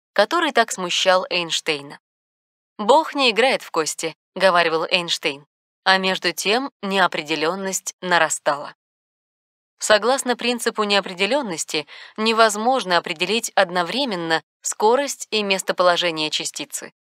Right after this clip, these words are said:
а значит, и предсказать, где конкретно она окажется через какой-то промежуток. Более того,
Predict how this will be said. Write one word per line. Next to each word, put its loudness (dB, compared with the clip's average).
а 4
значит, -2
и 2
предсказать, 2
где 0
конкретно 0
она 2
окажется 0
через -2
какой-то 0
промежуток. -6
Более 2
того, -2